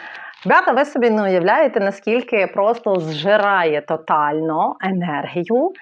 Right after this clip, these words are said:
оця в-, в-, висяча торба з незакінченими справами в нас над головою. Ця хмара, знаю, що, що зараз намалюю тут. Все те, що ми не можемо закінчити, все те, що ми думаємо, «Ага, колись я почала, потім, потім, не маю часу», у вас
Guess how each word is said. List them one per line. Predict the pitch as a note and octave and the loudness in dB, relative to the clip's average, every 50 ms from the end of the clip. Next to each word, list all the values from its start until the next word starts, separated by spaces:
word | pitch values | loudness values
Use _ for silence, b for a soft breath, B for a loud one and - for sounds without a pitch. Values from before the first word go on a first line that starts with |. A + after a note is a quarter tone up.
| B B B B B B | B B B B B B
оця | G#3+ G#3+ G#3+ G#3+ G#3+ - A3+ G3+ G3+ F#3+ F3+ E3 D3+ - - _ | -2 -2 -2 -2 -2 -2 0 2 2 2 2 2 0 -2 -6 _
в-, | - F#3+ F#3 F3 - G3 | -12 -8 -6 -6 -4 -4
в-, | G3 F3+ F3+ E3 F3+ F#3 G3 G3+ G3+ G3+ | -6 -6 -6 -6 -8 -6 -6 -6 -4 -2
висяча | A3 A#3+ A#3 - C4 A#3+ A#3 - A3 - | -2 -2 0 0 -2 -2 0 0 -2 -2
торба | - - A3+ B3 C4 A#3+ G3+ F3+ F#3+ F3+ | 0 2 4 4 4 4 2 0 0 0
з | F3 | 0
незакінченими | F#3+ F#3 F3+ F#3+ F#3+ G#3 G#3+ A3 A3 A#3 G3 F3+ F3+ F3+ F3+ | 0 0 0 0 0 0 0 -2 0 -2 -2 0 0 -2 -4
справами | _ - A3 C4 F#4 G4 C#4+ G#3+ | _ -2 0 0 2 0 0 0
в | F#3 | 0
нас | F3+ F3+ F#3+ G#3+ - | 0 -2 -2 -2 -2
над | - G#3 | -4 -4
головою. | G3+ E3+ G#3 F#3+ G3+ F3 F#3 E3+ D3+ - - _ _ _ _ | -2 -2 -2 -2 -2 0 0 0 -2 -2 -6 _ _ _ _
Ця | _ - | _ -14
хмара, | - - - F#3+ F#3+ F#3 E3+ D#3+ D3+ C#3+ D3 - _ _ _ _ | -10 -4 0 2 2 2 2 2 -2 -4 -6 -10 _ _ _ _
знаю, | - D3 C#3+ D3+ D#3 - - | -8 -8 -8 -8 -12 -16 -14
що, | - - - - - | -12 -10 -8 -6 -6
що | F#3 - - G3 E3 | -6 -6 -4 -4 -2
зараз | E3+ E3+ E3+ E3 | -2 0 0 0
намалюю | E3+ E3+ F3 E3+ D3+ C#3+ D#3 | -2 -2 0 -2 -2 -4 -6
тут. | - _ _ _ - - - - - - | -10 _ _ _ -20 -20 -20 -20 -10 -4
Все | - C#4+ C#4+ | -2 -2 0
те, | C#4+ C4+ C#4 | 2 0 0
що | C4+ - - B3 A3+ | 0 -2 -2 0 2
ми | A3 A3+ A#3 A3+ G#3+ G#3 G3 F#3+ | 2 2 2 2 2 2 2 0
не | F#3+ A3 A3 | 2 2 2
можемо | G#3+ A3+ B3 B3+ C#4 C4 A#3 A3+ | 2 2 2 2 2 2 0 0
закінчити, | F#3+ A#3 A#3 G#3 F#3+ F3+ E3+ - - - F3 | 0 -2 -2 -2 -2 -2 -4 -4 -4 -4 -4
все | D#3+ - - A3 | -4 -4 -4 -2
те, | - A#3 B3+ | 0 0 0
що | B3 - - B3 | 0 -2 0 0
ми | A#3+ A#3 | 2 2
думаємо, | A3 A#3+ A#3+ A#3 A3+ A3+ A3+ - | 2 2 2 2 2 2 0 0
«Ага, | G#3+ G#3+ G#3 A#3 | 0 0 -2 -2
колись | A3+ A#3 A#3+ G#3+ G3+ G#3 A#3 A#3+ A#3+ - | -2 0 0 2 2 2 2 0 0 0
я | A#3 A3+ | -2 -2
почала, | A3+ A3+ A3+ A3 - A#3 A#3 A#3 G#3+ | -2 -4 -4 0 0 2 2 2 2
потім, | - A3 A3 A3 A#3+ A3 A3 | 2 0 -2 -2 -4 -4 -2
потім, | A3 A#3 B3 A#3+ - A3 G#3 G#3 | 0 0 0 0 0 -2 -2 0
не | G#3+ | 0
маю | G#3+ G#3+ A3+ A3+ A3 G3+ F#3+ | 0 0 0 0 0 -2 -2
часу», | - - G#3+ F#3+ G#3 B3+ C4+ - - E4 D#4+ | -4 -2 0 0 0 0 -2 -2 -2 -2 -2
у | C4+ G#3+ | 0 0
вас | G3 A#3+ B3+ | 0 -2 -2